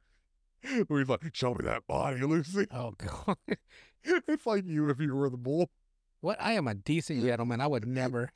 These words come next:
Speaker 1: <laughs> Come on, show me them titties. <laughs>
Speaker 2: What them titties do?
Speaker 1: <laughs> Uh, episode three is called Infiltrate the Everloo Mansion. So Natsu and Happy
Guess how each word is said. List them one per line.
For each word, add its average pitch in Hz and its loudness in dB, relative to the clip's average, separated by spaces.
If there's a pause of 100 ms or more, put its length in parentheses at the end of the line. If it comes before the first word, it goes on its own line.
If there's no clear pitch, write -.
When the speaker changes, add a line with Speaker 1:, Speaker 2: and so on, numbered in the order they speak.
Speaker 1:
<laughs> - -18
Come - -4
on, 87 0
show 107 0
me 107 -2
them 104 -4
titties. 123 -4 (400)
<laughs> - -6 (140)
Speaker 2:
What 226 -4
them 226 0
titties 214 0
do? 190 0 (420)
Speaker 1:
<laughs> 180 2 (720)
Uh, 131 4
episode 180 2
three 151 2
is 135 2
called 120 2
Infiltrate 175 0
the 123 -2
Everloo 143 0
Mansion. 113 -8 (560)
So - -4
Natsu 156 2
and 175 0
Happy 135 -2